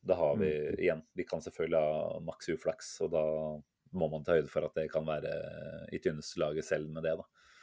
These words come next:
Speaker 1: Men jeg tenker at, eh, man gjør nesten ikke jobben sin, da, hvis man ikke henter inn, eh, de to nå. Altså, i fjor på dette tidspunktet her, så var vi i en topp fire-kamp. Eh, vi etterspurte en, eh, spissignering for å ha en ekstra,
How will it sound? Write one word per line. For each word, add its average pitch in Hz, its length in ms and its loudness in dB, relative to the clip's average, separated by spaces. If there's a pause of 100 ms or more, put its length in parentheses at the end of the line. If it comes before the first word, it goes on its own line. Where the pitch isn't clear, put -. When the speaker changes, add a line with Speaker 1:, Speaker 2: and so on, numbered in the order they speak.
(440)
Speaker 1:
Men 95 100 0
jeg 85 180 4
tenker - 300 -2
at, - 260 -12
eh, - 220 0 (500)
man 95 160 2
gjør 85 160 2
nesten - 380 -8
ikke 85 160 2
jobben 73 200 -2
sin, 92 200 -2
da, 90 80 -8 (100)
hvis - 160 -10
man 85 160 -8
ikke 82 220 0
henter 78 400 -6
inn, 76 180 -10
eh, 76 560 -6
de 76 200 -8
to - 140 -10
nå. 78 140 -4
Altså, 85 240 2
i 87 60 2
fjor 90 320 4
på 92 100 2
dette 85 240 0
tidspunktet - 380 -4
her, 110 160 6
så 107 200 2
var 78 180 8
vi 82 100 4
i - 20 6
en 87 140 2
topp 85 180 0
fire-kamp. 98 400 4 (720)
Eh, 92 560 4
vi 92 160 6
etterspurte 82 640 2
en, 87 140 -4
eh, 87 320 2
spissignering 82 760 0 (340)
for 95 140 4
å 85 640 4
ha 82 180 12
en 80 80 -2
ekstra, 80 1300 2